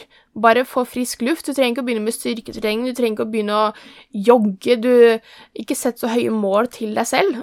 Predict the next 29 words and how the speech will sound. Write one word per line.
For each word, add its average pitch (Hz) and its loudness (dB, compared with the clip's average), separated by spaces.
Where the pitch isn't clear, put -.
Og 247 2
jeg 220 2
også 269 0
satt - -12
kanskje 233 -2
litt 208 -4
for 233 -8
høye 208 -2
mål 202 0
til 220 -2
meg 202 -2
selv, 294 0
men 226 2
ja, 311 0
nå 320 -10
sitter - -4
jeg 294 -2
her 302 0
i - -2
dag, 339 2
da, 285 4
og 269 2
har 269 2
virkelig 262 -4
gått 269 0
gjennom 226 0
en, 226 -4
eh, 208 2
berg-og-dal-bane. 196 2